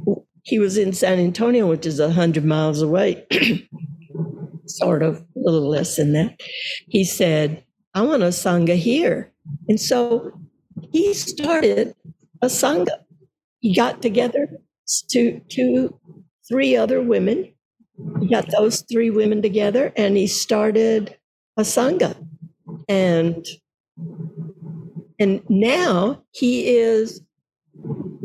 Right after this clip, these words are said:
in our Sanghas, we don't have a leader, but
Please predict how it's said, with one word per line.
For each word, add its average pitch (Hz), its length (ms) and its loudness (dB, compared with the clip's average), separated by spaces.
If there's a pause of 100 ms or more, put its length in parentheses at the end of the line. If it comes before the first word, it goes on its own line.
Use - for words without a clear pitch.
(360)
in 196 160 2
our 220 140 2
Sanghas, 247 640 0
we 202 140 2
don't - 300 -2
have 175 340 0
a 233 80 2
leader, 262 580 0 (360)
but 180 320 0